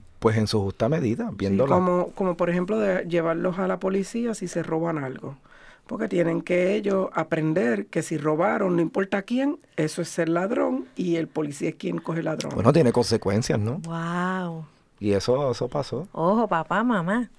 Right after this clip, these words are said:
Speaker 1: Eso pasó con las dos nenas y el chico está ganándose ese boleto.
Speaker 3: Y <laughs> la visita al cuartel.
Speaker 1: Está ganándose ese boleto, eso es así. Este, lo que
Speaker 3: Pero
Speaker 1: pasa es que hay
Speaker 3: es
Speaker 1: tantos ángeles que
Speaker 3: necesario.
Speaker 1: lo han <laughs> aguantado, ¿verdad? Que no, no ha ocurrido.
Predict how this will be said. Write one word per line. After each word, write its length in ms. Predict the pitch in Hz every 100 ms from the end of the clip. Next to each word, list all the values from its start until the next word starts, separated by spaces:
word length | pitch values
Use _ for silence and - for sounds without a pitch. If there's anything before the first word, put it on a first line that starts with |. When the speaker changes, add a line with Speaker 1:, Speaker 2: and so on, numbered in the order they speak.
| -
Speaker 1:
Eso 260 | 101 -
pasó 240 | 113 120 131
con 120 | 135
las 140 | 131
dos 140 | 117 131
nenas 480 | 135 165 165 160
y 160 | 143 123
el 160 | 120 104
chico 300 | - 139 165
está 260 | - 151
ganándose 480 | 151 147 151 147 147
ese 160 | 135 127
boleto. 560 | 117 110 101 92 95 - - - - -
Speaker 3:
Y 760 | - 247 294 349 370 339 311 277 -
<laughs> 60 | 247
la 160 | 233
visita 340 | 233 - 240 269
al 100 | 285
cuartel. 540 | 349 370 - - 453
Speaker 1:
Está 380 | 143 - 135 139
ganándose 540 | 160 147 156 143 127
ese 160 | 127 139
boleto, 400 | 123 113 110 104
eso 160 | - 131
es 60 |
así. 320 | 123 - 101 - - - - -
Este, 1040 | 98 110 101 - 113 110 107 107 101 95
lo 140 | 101 104
que 100 | 107
Speaker 3:
Pero 140 | 107
Speaker 1:
pasa 300 | 104 123 131
es 60 | 131
que 80 |
hay 40 | 143
Speaker 3:
es 60 |
Speaker 1:
tantos 300 | 143 139 127
ángeles 380 | 135 143 135 127
que 140 | 220 131
Speaker 3:
necesario. 100 | 123
Speaker 1:
lo 220 | 120 117
han 180 | 123 131
<laughs> 0 |
aguantado, 1080 | 139 135 160 139 - - 190 165 160 156 160
¿verdad? 460 | 143 151 165 180 - - - - -
Que 160 | - 123
no, 280 | 120 127
no 160 | 117 123
ha 40 |
ocurrido. 580 | 127 147 147 120 117 113